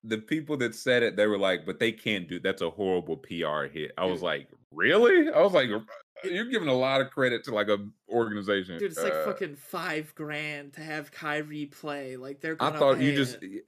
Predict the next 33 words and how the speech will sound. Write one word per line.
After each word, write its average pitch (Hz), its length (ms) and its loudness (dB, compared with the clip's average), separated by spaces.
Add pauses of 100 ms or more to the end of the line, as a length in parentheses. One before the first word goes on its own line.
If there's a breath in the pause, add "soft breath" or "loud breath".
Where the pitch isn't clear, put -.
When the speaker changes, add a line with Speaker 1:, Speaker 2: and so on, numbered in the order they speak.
(160)
Speaker 1:
you 131 240 -2
pay 143 280 2
the 139 140 2
fine, 107 640 -2
it'd 101 160 -4
be 107 100 2
for 101 120 -4
what, 90 280 0 (240)
two 113 200 -4
games 98 500 -4
a 78 40 -14
se-, - 280 -12
well, 78 120 -2
probably, 92 280 -2
uh, - 60 -10 (440)
well, 90 340 4
yeah, 87 180 4
it 82 40 2
all 82 140 0
depends 80 320 -4
on 78 100 -4
where 80 100 0
you 78 160 -4
end 76 120 -6
up 71 120 -6
in 76 80 -8
the 73 80 -12
standings. 71 680 -8
But 160 80 -8
Speaker 2:
Yeah. 147 480 -2 (380)
Speaker 1:
I'd 165 180 0
say 170 160 6
this 143 180 4